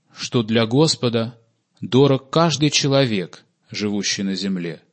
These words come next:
и что Господь пришел как раз для того, чтобы спасти грешников, грешников, а не праведников.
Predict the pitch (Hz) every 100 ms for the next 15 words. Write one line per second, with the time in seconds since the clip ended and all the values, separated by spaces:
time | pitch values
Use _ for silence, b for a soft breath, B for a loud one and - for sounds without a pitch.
0 | _ _ _ _ _ - - 127 117 110
1 | - 143 147 - 113 - 127 127 135 139
2 | _ - 110 - 120 110 98 92 95 110
3 | 131 - 98 101 - 107 95 - - 147
4 | 135 120 117 98 - 82 - - _ _
5 | _ - 95 110 139 139 131 120 - 107
6 | 110 113 113 104 85 76 69 69 - -
7 | -